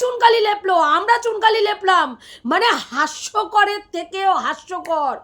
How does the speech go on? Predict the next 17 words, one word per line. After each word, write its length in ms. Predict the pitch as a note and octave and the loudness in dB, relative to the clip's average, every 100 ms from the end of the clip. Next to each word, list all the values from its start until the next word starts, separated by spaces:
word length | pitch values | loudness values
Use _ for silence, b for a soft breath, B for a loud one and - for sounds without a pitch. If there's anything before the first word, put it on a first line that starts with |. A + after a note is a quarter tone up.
| _ b b b | _ b b b
হাস্যস্কর 880 | C4 E4 E4+ - A4 A4+ - G#4 | 0 0 0 2 4 4 2 2
একটা 240 | G4 - F4+ | 2 2 -2
বিষয়তে 540 | E4 D#4 F4+ F4 F4 | -2 0 0 0 -4
পরিণত 500 | - C#4+ E4 E4+ E4 | -4 -4 -2 -2 -2
হয়েছে 480 | E4 D#4 D4 D4 C#4 | 0 0 -2 -4 -6
ওর 180 | A3+ C#4 | 0 -2
কন্ট্রোভার্সি 800 | C#4+ A#3+ B3+ C#4+ D4 C#4+ C#4+ B3 G3+ B B F#3+ | 0 -2 -2 -2 -4 -4 -8 -8 -14 B B 0
বর্তমানে। 680 | B3 B3+ B3+ C#4 A#3+ G#3+ A3 _ B B A3 | 2 2 -2 -2 -2 -4 -12 _ B B 2
মানে, 320 | C#4 D#4+ F#4+ | 4 6 4
লাল 340 | D4+ C4+ D#4+ | 4 4 4
জল 260 | D#4 G4 G#4 | 4 2 2
খেয়ে 440 | - - D#4 F#4 A4 | -2 -2 0 2 2
ও 140 | A4 | 0
সমালোচনা 540 | G#4 E4+ F4+ G4+ G4+ G#4 | 0 -4 -4 -4 -2 -2
করতে 300 | F4 - F#4+ | -2 -4 -2
বসছে, 540 | G#4 G4 G4 C#4+ G#3+ - B B B | -2 -2 -2 -2 -4 -12 B B B
নাকি 520 | A#3+ C#4+ D#4 G4+ G4+ | 4 4 6 4 4